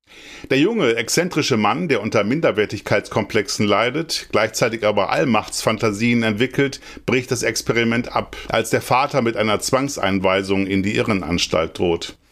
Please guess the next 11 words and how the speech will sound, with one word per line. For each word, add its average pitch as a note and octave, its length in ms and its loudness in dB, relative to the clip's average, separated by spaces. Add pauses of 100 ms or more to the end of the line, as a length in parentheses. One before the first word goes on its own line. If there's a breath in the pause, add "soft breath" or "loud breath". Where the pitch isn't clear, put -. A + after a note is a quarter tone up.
(140 loud breath)
Seine A2+ 240 0
Mitschüler B2 520 2
schneiden A#2+ 540 0
ihn, B2+ 300 0
weil B2+ 100 2
er A#2 100 2
sich A#2 200 -2
an A2 160 -2
Prügeleien A#2+ 680 2
nie B2 120 0
beteiligt. - 760 -4